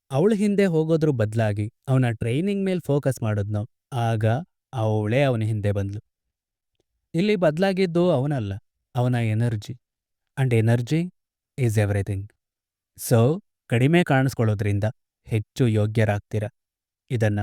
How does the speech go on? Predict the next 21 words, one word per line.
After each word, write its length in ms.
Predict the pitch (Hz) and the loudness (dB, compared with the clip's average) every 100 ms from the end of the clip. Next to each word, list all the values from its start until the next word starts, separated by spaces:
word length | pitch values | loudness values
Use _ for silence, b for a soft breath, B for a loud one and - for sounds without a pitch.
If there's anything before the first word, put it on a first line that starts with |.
| 120 - _ 127 | -6 -10 _ -4
ಯಾವತ್ತೂ 500 | 113 104 104 - 101 | 0 0 -2 -2 -2
ಮರಿಬೇಡಿ. 480 | 98 98 98 120 - _ _ _ _ _ _ _ 147 | -2 -2 -6 -8 -14 _ _ _ _ _ _ _ 0
ನೀವು 320 | 202 202 214 | 2 4 2
ಸ್ಪೇಸ್ 440 | - - 131 196 | 0 0 2 2
ಕ್ರಿಯೇಟ್ 380 | - 175 160 - | 2 2 2 2
ಮಾಡ್ದಾಗ 360 | 117 110 104 104 - _ _ _ | 0 0 0 -2 -4 _ _ _
ಟೆನ್ಷನ್ 400 | 113 113 131 123 | -4 -2 0 0
ಕ್ರಿಯೇಟ್ 360 | 113 107 104 101 | 2 0 -2 -2
ಮಾಡ್ತೀರ. 300 | 101 - 101 117 _ _ 135 | -4 -4 -6 -8 _ _ -2
And 120 | 110 | 0
ಆ 80 | 107 | 0
ಟೆನ್ಷನ್ನಿಂದಾನೇ 880 | - 110 120 170 151 107 104 104 104 - _ _ - | 0 0 2 2 4 2 2 0 -2 -8 _ _ -4
ಬಯಕೆ 420 | 110 110 113 117 | 0 0 0 0
ಅನ್ನೋದು 380 | 107 104 101 101 | 0 0 -2 -4
ಹುಟ್ಟುತ್ತೆ. 480 | - 113 104 - 117 - _ _ _ _ _ _ _ _ - | -6 -6 -6 -6 -12 -18 _ _ _ _ _ _ _ _ -2
ಪಾಯಿಂಟ್ 300 | 143 180 160 | 0 0 0
ನಂಬರ್ 240 | 117 101 | 2 0
ತ್ರೀ, 160 | 101 95 95 - - - | -2 -4 -4 -10 -20 -6
they 200 | 120 117 | -2 0
prioritize 680 | 110 107 117 127 127 127 120 | 2 4 6 4 4 2 4
mission 480 | 113 - 156 170 | 2 2 0 -2